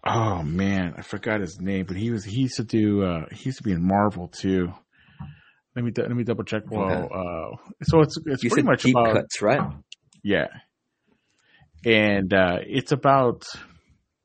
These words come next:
Speaker 1: uh, a young, uh, trombone. I think it's, I think it's a trumpet, trumpet player. This, this takes place in
Speaker 2: Okay.
Speaker 1: like, New Orleans. Go ahead, go ahead,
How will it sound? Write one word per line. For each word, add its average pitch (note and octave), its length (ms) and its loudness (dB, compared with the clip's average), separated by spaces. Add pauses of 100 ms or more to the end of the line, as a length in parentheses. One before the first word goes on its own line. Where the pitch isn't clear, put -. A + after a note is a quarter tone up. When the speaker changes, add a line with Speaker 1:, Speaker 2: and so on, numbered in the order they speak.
(840)
Speaker 1:
uh, G#2+ 220 2
a A#2 100 0
young, G#2+ 540 0 (100)
uh, F2 360 -6 (640)
trombone. A#2 680 0 (220)
I - 80 -12
think B2 140 -10
it's, - 220 -16
I - 80 -10
think B2 160 -12
it's G#2 80 -12
a - 40 -8
trumpet, - 440 -6 (200)
trumpet C3+ 280 -6
player. F2 360 -4
This, - 120 -12 (200)
this A#2 120 -8
takes - 240 -6
place G#2 340 -4
in F#2+ 140 -2
Speaker 2:
Okay. F#2+ 160 6
Speaker 1:
like, - 120 -10
New G#2+ 200 2
Orleans. G2+ 760 0 (240)
Go C3 120 6
ahead, G#2 180 6
go A2 140 4
ahead, F#2 120 0